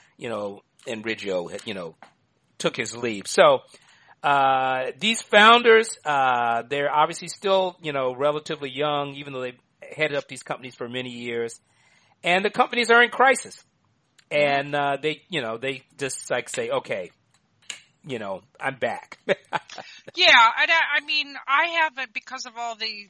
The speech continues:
Speaker 2: the, uh, other stuff going on that we just talked about, I haven't really had a lot of time to devote to covering the business side of things, but, but I checked back in today just with some of my retailer connections. And, um, you know, remember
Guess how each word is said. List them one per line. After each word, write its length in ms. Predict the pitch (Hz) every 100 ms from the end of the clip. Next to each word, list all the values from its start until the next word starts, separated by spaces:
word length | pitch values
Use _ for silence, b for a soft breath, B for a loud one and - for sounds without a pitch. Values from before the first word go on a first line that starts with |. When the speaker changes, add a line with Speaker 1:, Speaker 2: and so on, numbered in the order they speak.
| -
Speaker 2:
the, 360 | 202 190 165
uh, 260 | 156 185 175
other 160 | 196 214
stuff 300 | - 233 -
going 200 | 214 196
on 140 | 196 190
that 120 | 160
we 60 |
just 180 | 175 180
talked 200 | 226 220
about, 180 | 180 175
I 60 | 202
haven't 260 | 233 226
really 340 | 196 202 196 190
had 200 | 190 185
a 60 |
lot 180 | 175 180
of 80 | 175
time 300 | - 185 175
to 80 | -
devote 380 | 170 160 185 190 _
to 140 | -
covering 560 | 185 196 190 240 233 226
the 80 | 214
business 340 | 240 254 269
side 220 | - 311 320
of 80 |
things, 280 | - 370 359 -
but, 160 | 269 - B B
but 80 | -
I 80 | 381
checked 380 | - 480 440 -
back 240 | 285 277
in 160 | 269 247
today 500 | 214 202 196 180 180 b b b b _
just 240 | 294 -
with 100 | 294
some 200 | - 262
of 60 | 233
my 140 | 226
retailer 580 | 220 214 - 220 208 202 - _
connections. 640 | - 226 202 - 226 - - _ _ _ _ _ _
And, 280 | 214 208 214
um, 380 | 220 208 208 196 _ _ B B B B B _
you 80 | 311
know, 140 | 277
remember 260 | 269 302 330